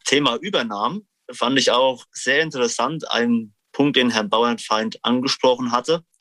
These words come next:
Wenn man eine Übernahme tätigt und die Software so gesehen integriert,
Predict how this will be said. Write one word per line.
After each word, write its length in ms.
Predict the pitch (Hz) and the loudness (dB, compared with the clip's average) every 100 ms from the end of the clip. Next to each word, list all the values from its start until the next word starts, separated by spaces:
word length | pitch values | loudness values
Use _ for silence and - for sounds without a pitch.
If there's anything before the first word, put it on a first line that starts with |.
| - - - - _ - | -20 -20 -20 -20 _ 0
Wenn 140 | 131 | 2
man 100 | 160 | 2
eine 160 | 156 143 | -2 -8
Übernahme 560 | 170 165 131 131 117 - | -4 -2 0 -2 -4 -2
tätigt 680 | 147 202 - 175 - - - _ - | 0 0 0 -2 -2 -12 -12 _ 0
und 160 | 123 | 2
die 80 | 120 | 2
Software 760 | - 139 165 - 135 139 139 - | 4 2 0 -2 0 0 -2 -6
so 200 | - 135 | -6 -4
gesehen 340 | 135 127 123 120 | -2 0 -2 -2
integriert, 720 | 131 120 - 143 139 104 | -2 -2 -2 2 2 2